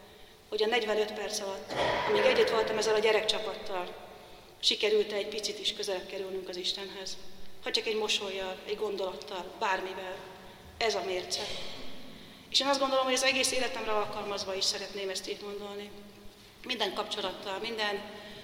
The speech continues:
minden, ö, megnézett filmmel, minden egyes eltöltött idővel, minden beszélgetéssel kapcsolatban ezt az egy kérdést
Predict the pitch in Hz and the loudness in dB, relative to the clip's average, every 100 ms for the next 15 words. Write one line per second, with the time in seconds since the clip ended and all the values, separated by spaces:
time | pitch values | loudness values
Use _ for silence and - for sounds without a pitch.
0 | - - 247 233 214 208 214 208 202 214 | -16 -14 -4 2 2 2 2 2 2 2
1 | 233 240 220 208 - 214 208 196 190 190 | 4 6 4 4 4 4 4 2 0 -2
2 | 247 233 208 208 196 202 208 208 196 196 | -4 -2 -2 0 0 0 0 -2 -6 -6
3 | 208 196 190 190 208 240 202 185 196 202 | -4 -2 -2 -2 -4 -4 -2 0 0 0
4 | 185 185 190 - 180 185 185 196 190 185 | -2 -4 -4 -4 -4 -8 -8 -4 -4 -2
5 | 190 190 190 196 196 196 190 196 196 - | -2 -2 -2 -2 -2 -4 -4 -6 -4 -6